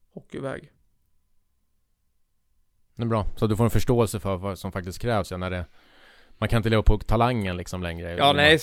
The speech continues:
Speaker 2: man,
Speaker 1: verkligen, så är det, liksom. Han har ju ändå en bra <laughs> karriär, liksom.
Speaker 2: Mm, det måste man ge honom.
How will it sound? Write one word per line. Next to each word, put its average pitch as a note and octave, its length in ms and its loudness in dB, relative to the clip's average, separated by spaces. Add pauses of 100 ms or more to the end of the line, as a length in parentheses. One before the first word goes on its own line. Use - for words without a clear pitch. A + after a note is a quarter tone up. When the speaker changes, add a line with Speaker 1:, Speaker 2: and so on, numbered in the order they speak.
(140)
Speaker 2:
man, G2 140 -8
Speaker 1:
verkligen, D3 480 -4
så D3+ 180 -4
är D3 120 0
det, C#3+ 80 -4
liksom. C#3 240 -12
Han C#3+ 160 -6
har C#3+ 100 -2
ju C#3+ 60 -2
ändå C#3 400 -6 (680)
en C#3 120 -8
bra C#3+ 140 0
<laughs> - 160 0
karriär, - 440 -2
liksom. - 360 -12
Speaker 2:
Mm, G2 240 -10
det G2+ 60 -10
måste F#2 260 -12
man E2+ 140 -6
ge D#2+ 80 -8
honom. E2 180 -10